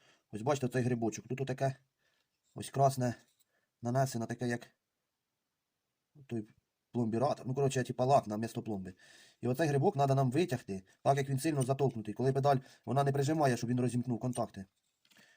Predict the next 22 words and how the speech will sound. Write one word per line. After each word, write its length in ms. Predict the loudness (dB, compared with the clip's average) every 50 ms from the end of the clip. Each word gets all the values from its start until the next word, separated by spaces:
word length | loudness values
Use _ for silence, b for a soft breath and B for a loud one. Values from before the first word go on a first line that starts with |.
| b b b
Так 180 | -2 -2 -2 -2
як 80 | -2
тут 160 | -4 -2 0
є 60 | 0 -2
всередині 420 | 0 0 0 0 0 0 -2 -4
чотири 340 | -4 -6 -4 -2 -2 -2 -2 -6 _ _ _ _ _ _ _ _ -10
контакта, 520 | -6 -6 -4 -2 -2 -4 -4 -4 -8 -10 -10 _ _ _ _ _ _ _ _ -8
то 60 | -6
ось 120 | -6 -4
понятно, 340 | -4 -2 -2 -2 -2 -2 -4
що 80 | -8 -8
тут 160 | -6 -4 -4
от 120 | -6 -6
дві 260 | -4 -4 -2 -2 -2 -2
групи 260 | -2 -2 -2 -4 -4
контактів 420 | -6 -6 -4 -6 -6 -8 -10 -16
є. 80 | -16 -16 -18 -20 -20 _ b b b b b b b b
Ну, 80 | -16 -14
чотири 400 | -12 -6 -2 -2 0 0 0 -4
цих, 280 | -6 -8 -10 -10 -10 -10 -12 _ _ _ b b b b b b -20
чотири 300 | -10 -6 -4 -4 -2 -2
клемочки. 500 | -2 -2 -4 -4 -6 -10 -16 -20 -20